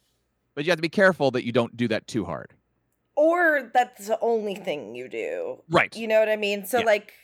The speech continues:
Speaker 2: yeah, 'cause even Ripley ran into that problem where people thought we had assigned roles, and then when I was trying to break out of that role, I wasn't doing it well enough, you know? So you
Speaker 1: Oh.
Speaker 2: can,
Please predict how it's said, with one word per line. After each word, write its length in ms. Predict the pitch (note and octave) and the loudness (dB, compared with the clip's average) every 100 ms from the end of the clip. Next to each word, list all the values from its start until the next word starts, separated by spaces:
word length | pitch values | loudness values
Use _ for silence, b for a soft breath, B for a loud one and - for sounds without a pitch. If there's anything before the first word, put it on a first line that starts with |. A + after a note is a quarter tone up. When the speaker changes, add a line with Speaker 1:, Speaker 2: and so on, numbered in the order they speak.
| b _ | b _
Speaker 2:
yeah, 300 | A3 G#3 G#2 | 0 0 0
'cause 160 | - A3+ | -6 -8
even 180 | C4 C4 | -6 -4
Ripley 300 | E4+ - A#3 | -4 -2 -2
ran 200 | G3 F3 | 0 0
into 220 | E3+ E3 | -2 -4
that 200 | E3+ D3+ | -2 -2
problem 400 | - F3 D#3+ E3+ | 0 0 0 -2
where 260 | E3 D#3+ D#3 B B | 0 2 0 B B
people 240 | - G#3 G#3 | -12 -6 0
thought 220 | G3+ F3+ | 2 0
we 120 | G3+ | 0
had 180 | G#3+ E3+ | 0 2
assigned 420 | F3 G3+ E3+ E3+ | 0 0 0 0
roles, 400 | E3 E3 E3 E3 | 0 2 4 2
and 160 | F3+ F#3 | 0 0
then 180 | F3+ F3+ | 0 2
when 140 | F3+ | 2
I 180 | E3+ F3+ | 4 2
was 100 | F#3 | 2
trying 180 | G3+ F#3+ | 0 0
to 60 | E3+ | 2
break 220 | F#3 F3+ | 0 4
out 140 | E3+ | 2
of 60 | E3 | 4
that 200 | E3+ D3+ | 2 2
role, 340 | F3+ E3 D#3+ | 2 2 2
I 180 | - F3 | 2 2
wasn't 280 | F3+ F#3 E3 | 0 -4 -2
doing 220 | F#3 E3 | -2 0
it 140 | D#3+ E3 | -4 -4
well 160 | C3+ | -4
enough, 340 | C3+ A2 - - | -4 -8 -12 -12
you 140 | - G#3 | -4 0
know? 160 | D#3+ B B - | -2 B B -2
So 120 | B3+ | -2
you 180 | F#3 F#3+ | -2 -6
Speaker 1:
Oh. 40 | |
Speaker 2:
can, 500 | - C#4 B3+ A#3+ A3 | -4 -2 0 -2 -4